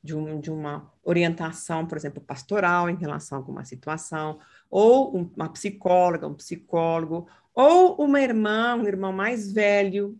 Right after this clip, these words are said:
né, na fé, né? Ah, o Paulo dizia que a gente, né, nós que somos mais velhos, devemos orientar os que são mais jovens, né? Então, orientação é diferente. Falar mal é falar mal,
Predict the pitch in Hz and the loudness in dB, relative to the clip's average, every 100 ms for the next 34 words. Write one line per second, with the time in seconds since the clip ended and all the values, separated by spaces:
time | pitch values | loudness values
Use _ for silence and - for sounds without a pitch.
0 | - 175 180 214 214 - 185 185 190 185 | -8 -4 -2 -4 -8 -2 2 2 0 -2
1 | _ _ - 165 208 208 - _ - 160 | _ _ -10 -4 -2 -4 -12 _ -10 -10
2 | 160 - 151 156 190 226 202 254 240 190 | -10 -6 -2 0 -2 -2 -2 -4 -4 -4
3 | 180 170 147 170 180 247 254 - - 143 | -4 -2 -4 -4 -4 -6 -6 -12 -8 -6
4 | 208 156 139 160 170 170 185 196 220 226 | -6 -8 -10 -8 -4 -4 0 2 2 2
5 | 208 220 269 247 175 143 165 170 170 190 | 4 4 0 -4 -6 -6 -6 -4 -4 -2
6 | 208 190 185 190 202 202 196 214 254 240 | -2 0 -2 -2 -8 -4 0 0 0 2
7 | 202 196 156 131 - - 156 - _ _ | 4 4 2 -8 -16 -16 -16 -16 _ _
8 | _ _ _ 233 226 220 - - 311 370 | _ _ _ -4 0 0 -2 0 4 4
9 | 330 294 190 - 190 196 214 214 226 185 | 4 2 -2 -2 -2 -2 -2 -4 -6 -8
10 | - 240 247 220 208 202 226 151 - _ | 2 4 4 2 2 2 0 -2 -6 _
11 | 165 - 277 339 285 302 349 311 165 | -16 -12 -10 -6 -4 -2 -2 -2 -4